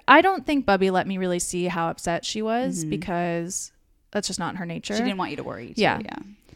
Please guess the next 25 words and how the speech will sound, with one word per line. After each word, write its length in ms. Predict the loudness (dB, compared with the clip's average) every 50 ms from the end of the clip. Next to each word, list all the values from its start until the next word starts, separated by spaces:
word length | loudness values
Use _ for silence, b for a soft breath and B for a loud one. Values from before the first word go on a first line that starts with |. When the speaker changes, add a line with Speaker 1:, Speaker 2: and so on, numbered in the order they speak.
| b b b b b b _ _ _ _ _ _ _ _ _ _ _ _
Speaker 1:
But 100 | 8 8
I 80 | 10 10
know 220 | 8 8 8 6
that 100 | 6 4
she 160 | 2 0 -2 -2
feels 480 | -2 0 0 0 0 0 0 -2 -2
very 240 | -2 -2 0 0 -2
betrayed 560 | -4 -6 -6 -4 -4 -4 -2 -4 -4 -6 -10 -10 -8
Speaker 2:
Of 60 | -6
Speaker 1:
and 260 | -6 -4 -4 -4 -4 -4
Speaker 2:
course. 300 | -4 -6 -8 -10 -12 -18 _ _ _ _ _ _ _ _ _ _ _ _ _ _ _ _ _ 2
Speaker 1:
yeah, 360 | 4 6 6 6 6 4 4
really 240 | 4 4 4 4 4
upset. 540 | 4 2 2 2 4 6 6 6 4 4 2
And, 640 | 0 -2 -2 0 0 0 -2 -2 -4 -6 -6 -8 -8 -12 _ b b b b b b b b b b b b 4
but 120 | 6 6
at 80 | 6 6
the 80 | 4
same 280 | 4 6 8 8 8 8
time, 640 | 6 2 2 2 4 4 4 2 2 0 -2 -4 -6 _
still, 540 | -4 -2 2 6 8 8 8 8 8 6 4
she's 260 | 4 2 0 0 2
like, 320 | 2 2 2 0 -2 -4
you 140 | -2 0 0
know 360 | 2 2 2 2 0 -2 -4